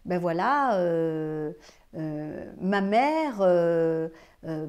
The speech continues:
préférait mon frère. » Et, euh, je vois dans le thème, euh, que c'est pas le problème.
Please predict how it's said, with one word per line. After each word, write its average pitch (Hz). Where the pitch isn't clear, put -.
préférait 254
mon 208
frère. » -
Et, 311
euh, 180
je 175
vois 240
dans 185
le 165
thème, 302
euh, 165
que 175
c'est 190
pas 269
le 247
problème. 170